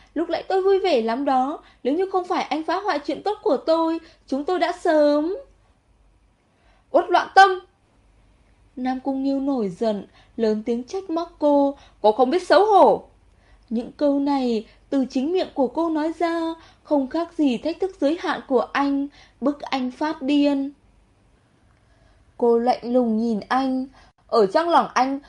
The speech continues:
tôi từ trước đến giờ là một người phụ nữ không hiểu cái gì gọi là xấu hổ. Chỉ cần có bất kỳ người đàn ông nào hơi gần gũi với cô,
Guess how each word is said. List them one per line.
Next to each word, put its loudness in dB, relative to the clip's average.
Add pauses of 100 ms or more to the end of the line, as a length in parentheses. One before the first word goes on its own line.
(140)
tôi 4
từ 0
trước -2
đến -2
giờ 6
là 4
một -2
người 4
phụ -4
nữ -4
không 2
hiểu 4
cái 0
gì 0
gọi 2
là 4
xấu -4
hổ. 4 (500)
Chỉ -4
cần -2
có -2
bất -4
kỳ 2
người 2
đàn 2
ông -4
nào 2
hơi -2
gần 2
gũi -2
với 0
cô, 0